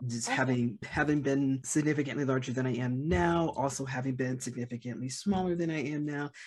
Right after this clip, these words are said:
Speaker 1: and then transitioning
Speaker 2: Yeah.
Speaker 1: in the middle of that, plus my own
Speaker 2: Yeah.
Speaker 1: disabilities. So this has just been a, a wonderful, enjoyable interview. And I'm sure our viewers and listeners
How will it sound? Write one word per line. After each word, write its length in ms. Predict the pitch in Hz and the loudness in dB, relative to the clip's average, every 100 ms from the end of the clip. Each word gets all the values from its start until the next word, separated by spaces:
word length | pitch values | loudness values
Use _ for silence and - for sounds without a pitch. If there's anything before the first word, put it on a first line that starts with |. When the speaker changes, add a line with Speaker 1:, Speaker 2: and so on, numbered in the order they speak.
| - | -4
Speaker 1:
and 160 | 143 139 | 0 2
then 140 | 131 | 2
transitioning 640 | 127 139 135 131 - 143 135 | 2 0 0 0 0 0 2
Speaker 2:
Yeah. 60 | |
Speaker 1:
in 40 | 120 | 2
the 60 | 123 | 2
middle 240 | 156 143 | 2 2
of 120 | 135 | 2
that, 260 | 127 123 - | 2 0 -2
plus 260 | - 131 123 | -2 -2 0
my 140 | 123 | 2
own 120 | 131 | 2
Speaker 2:
Yeah. 20 | 131 | 2
Speaker 1:
disabilities. 720 | 131 117 123 123 123 127 - - - | -2 -2 0 0 0 -2 -4 -16 -14
So 120 | - 131 | 0 2
this 180 | 139 | 2
has 80 | 139 | 0
just 220 | 127 127 | -2 0
been 280 | 135 127 123 - | 2 4 2 0
a, 40 | |
a 20 | |
wonderful, 880 | 131 123 131 131 131 123 123 120 120 | 0 2 4 4 2 0 0 0 -2
enjoyable 480 | 139 127 135 135 120 | -2 2 4 4 2
interview. 520 | - 131 131 123 120 | 0 2 2 2 -2
And 80 | 117 | -2
I'm 40 | 120 | -4
sure 380 | - 123 120 123 | -2 0 0 -2
our 260 | 117 117 117 | -4 -4 -4
viewers 640 | 120 139 143 143 127 123 - | 0 4 6 6 6 2 0
and 200 | 123 123 | 0 2
listeners 500 | 131 127 120 117 117 | 2 2 0 0 -2